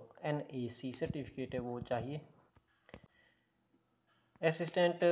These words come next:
सबस्टेशन अटेंडेंट के लिए full time regular course in आईटीआई electrical, electrical wireman with minimum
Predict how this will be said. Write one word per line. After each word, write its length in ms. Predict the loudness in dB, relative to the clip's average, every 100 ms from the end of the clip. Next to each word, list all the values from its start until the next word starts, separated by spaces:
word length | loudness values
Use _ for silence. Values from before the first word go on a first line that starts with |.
| 4 -2
सबस्टेशन 540 | 0 0 0 -4 -2 -2
अटेंडेंट 420 | 2 2 2 -2
के 60 | -2
लिए 240 | 0 -2 -2
full 180 | -2 4
time 180 | 6 6 4
regular 240 | 4 0 0
course 200 | -4 -4 -6
in 120 | -4 -4 -10 -20 0
आईटीआई 500 | 2 2 4 4 4 0 0
electrical, 560 | 0 0 0 2 2 -2 -8 -20 _
electrical 640 | -2 -2 -2 -2 0 0 -4 -12 -20 _ _ _ _ _ _ _ _ _
wireman 680 | 10 12 12 8 2 2 0 -2
with 220 | -2 -2
minimum 380 | 0 2 0